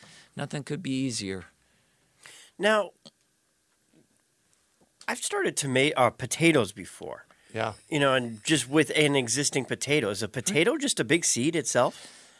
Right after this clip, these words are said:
Speaker 2: 'Cause you
Speaker 1: No.
Speaker 2: can, like, cut it, stick it in the ground, and it, like, roots and grows.
Speaker 1: No, potatoes are interesting, and it's a good lesson for us. Um, they're actually in the tomato family,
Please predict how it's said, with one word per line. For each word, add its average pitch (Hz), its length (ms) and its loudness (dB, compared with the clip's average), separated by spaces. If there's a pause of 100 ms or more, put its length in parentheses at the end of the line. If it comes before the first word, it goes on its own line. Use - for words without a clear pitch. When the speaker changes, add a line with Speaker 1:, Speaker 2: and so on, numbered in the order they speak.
(220)
Speaker 2:
'Cause 151 160 2
you 180 60 2
Speaker 1:
No. 175 100 2
Speaker 2:
can, 180 40 4
like, 135 220 4
cut 180 200 6
it, 196 180 4 (1120)
stick 202 260 0
it 196 40 2
in 156 40 -4
the 160 80 0
ground, 156 340 6
and 135 120 0
it, 143 80 4
like, 127 160 2 (300)
roots 139 340 2
and 156 100 2
grows. 120 480 4 (480)
Speaker 1:
No, 208 280 4 (120)
potatoes 381 480 0
are 196 80 2
interesting, 208 560 2
and 175 120 2
it's 202 180 0
a 190 60 2
good 185 220 0
lesson 165 380 2
for 123 280 0
us. - 220 0
Um, 143 360 2
they're 214 340 2
actually 151 580 2
in 160 320 -2
the 147 100 0 (100)
tomato 160 500 0
family, 147 580 -8